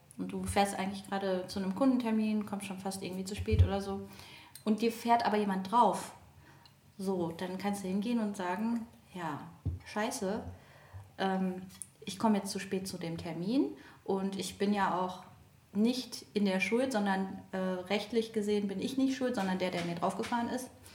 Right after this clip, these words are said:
Aber du kannst die Verantwortung trotzdem dafür übernehmen, weil du könntest ja auch sagen, okay,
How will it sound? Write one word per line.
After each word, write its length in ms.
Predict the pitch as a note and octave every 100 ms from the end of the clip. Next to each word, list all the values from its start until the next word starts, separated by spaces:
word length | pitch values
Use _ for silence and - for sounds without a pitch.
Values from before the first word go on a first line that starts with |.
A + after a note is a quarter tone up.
| - - - _
Aber 180 | G#3 G#3+
du 80 | G#3+
kannst 280 | B3 A#3 -
die 60 |
Verantwortung 560 | G3 - C4+ C#4 G#3 F#3 -
trotzdem 480 | C#4+ D4 - F#3+
dafür 280 | F3+ F3+ F3
übernehmen, 580 | F3 E3+ E3+ E3 E3+ E3+ - - _ _ -
weil 480 | F3+ F3 E3+ G3+ D#4 - - - - -
du 80 | G3+
könntest 360 | G3+ G3 G3
ja 160 | F#3 E3+
auch 60 |
sagen, 280 | E3+ F3 F#3+ F#3+
okay, 380 | - A#3 E3+